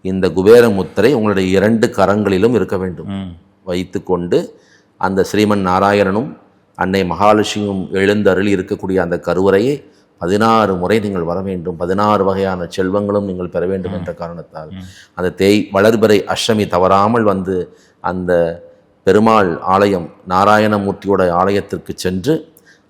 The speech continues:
Speaker 1: ஐயனை வணங்கிவிட்டு, தனி கருவறையிலே தாய் இருந்தால் அவளையும் வணங்கி அவளுக்கு ஒரு அர்ச்சனை செய்துவிட்டு கையிலே குபேர முத்திரை வைத்துக்கொண்டு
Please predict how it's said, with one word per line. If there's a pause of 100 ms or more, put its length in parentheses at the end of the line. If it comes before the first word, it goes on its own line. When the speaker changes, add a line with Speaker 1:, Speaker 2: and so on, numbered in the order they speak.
(480)
Speaker 1:
ஐயனை
வணங்கிவிட்டு,
தனி
கருவறையிலே
தாய்
இருந்தால்
அவளையும்
வணங்கி
அவளுக்கு
ஒரு
அர்ச்சனை
செய்துவிட்டு
கையிலே
குபேர
முத்திரை
வைத்துக்கொண்டு